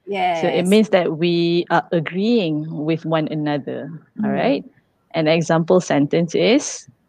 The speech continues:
Speaker 1: "We are able to work on the assignment happily because we see eye to eye on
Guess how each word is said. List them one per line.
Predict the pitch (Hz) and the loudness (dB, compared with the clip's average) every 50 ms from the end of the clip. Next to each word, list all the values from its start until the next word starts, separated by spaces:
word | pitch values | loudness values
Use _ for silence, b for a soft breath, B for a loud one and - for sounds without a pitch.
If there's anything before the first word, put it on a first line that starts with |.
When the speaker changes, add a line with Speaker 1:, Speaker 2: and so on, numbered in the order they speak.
| _ _ - - | _ _ -6 2
Speaker 1:
"We | 165 180 175 - 160 | 2 4 4 4 2
are | - - | 2 6
able | 175 202 226 226 254 254 233 214 - - | 6 6 8 8 8 8 6 6 4 2
to | - 175 | 0 0
work | 165 160 165 180 - - - - - - - | 2 2 2 2 2 0 -4 -16 -12 -4 -2
on | 170 170 160 | -2 0 0
the | 151 156 - 170 | 0 0 -2 -2
assignment | - - 226 226 254 240 196 151 143 151 190 220 208 | -4 0 0 2 4 4 2 2 0 0 0 -2 -4
happily | - - 190 185 - - 143 135 - 139 147 180 220 294 359 320 _ _ _ _ _ _ _ _ - 165 | -2 -2 -2 -2 -2 -2 -4 -2 -2 -2 0 2 2 0 0 -2 _ _ _ _ _ _ _ _ -8 -2
because | 151 165 160 - - 151 147 160 214 - - - - - _ - - | -2 -2 -2 0 0 2 4 4 4 2 0 -4 -6 -10 _ -10 -4
we | 165 180 180 170 | 0 2 2 2
see | - - - - - 233 226 226 214 190 - - - | 0 -4 -8 0 2 2 4 4 4 2 0 0 2
eye | 185 196 190 196 196 - - | 2 4 4 4 2 2 -2
to | 175 165 - - | -4 -2 0 2
eye | 202 196 175 160 156 - - | 4 4 4 4 2 0 -2
on | 160 160 160 | -4 -4 -4